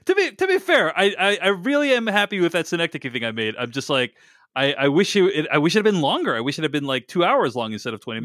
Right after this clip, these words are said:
Speaker 1: minutes,
Speaker 2: that
Speaker 1: you
Speaker 2: was
Speaker 1: know what I'm
Speaker 2: before
Speaker 1: saying?
Speaker 2: people were making, like, yeah,
Speaker 1: That's
Speaker 2: three-hour
Speaker 1: right, yeah.
Speaker 2: multi-part YouTube videos, right?
Speaker 1: It's when
Speaker 2: Yeah.
Speaker 1: YouTube had a, like, actual, like,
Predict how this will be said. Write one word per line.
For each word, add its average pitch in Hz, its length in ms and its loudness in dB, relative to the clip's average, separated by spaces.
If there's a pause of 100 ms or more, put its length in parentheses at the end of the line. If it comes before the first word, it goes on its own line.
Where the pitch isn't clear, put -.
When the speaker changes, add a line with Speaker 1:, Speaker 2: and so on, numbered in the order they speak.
Speaker 1:
minutes, 226 80 -8
Speaker 2:
that 208 60 2
Speaker 1:
you 240 60 4
Speaker 2:
was 277 80 -4
Speaker 1:
know 208 60 -6
what 247 100 -2
I'm - 40 -4
Speaker 2:
before 214 160 2
Speaker 1:
saying? 208 40 -18
Speaker 2:
people 196 220 -6
were 185 100 0
making, 170 340 -2
like, 147 220 0
yeah, 143 220 2
Speaker 1:
That's 131 140 -12
Speaker 2:
three-hour 156 360 4
Speaker 1:
right, 392 140 4
yeah. 339 40 0
Speaker 2:
multi-part 160 680 0 (180)
YouTube 151 340 -6
videos, 117 500 -6
right? 123 200 0
Speaker 1:
It's 226 160 -2
when 302 140 2
Speaker 2:
Yeah. 190 100 2
Speaker 1:
YouTube 302 300 2
had 214 400 2
a, 165 400 0
like, 139 260 -4
actual, 170 420 0
like, 127 220 -2